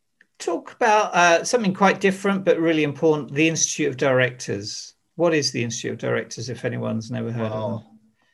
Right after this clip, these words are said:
Speaker 2: well, it's a, it cost me, uh, a bit of money to join every year,
Speaker 1: <laughs>
Speaker 2: but basically it tries to upskill,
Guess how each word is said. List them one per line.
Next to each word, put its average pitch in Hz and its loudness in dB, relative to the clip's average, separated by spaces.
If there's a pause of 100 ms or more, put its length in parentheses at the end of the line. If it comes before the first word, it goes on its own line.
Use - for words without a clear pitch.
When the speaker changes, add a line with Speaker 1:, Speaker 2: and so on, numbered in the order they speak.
(180)
Speaker 2:
well, 80 -16
it's 123 -10
a, - -14 (460)
it 98 -14
cost 143 -8
me, 117 -4
uh, 110 -8
a - -18
bit 131 -4
of 117 -4
money 123 -2
to 113 -10 (120)
join 139 2
every 135 2
year, 131 2 (260)
Speaker 1:
<laughs> - -6
Speaker 2:
but 123 -4
basically 143 0
it 113 -6
tries 160 2
to 143 2
upskill, 131 0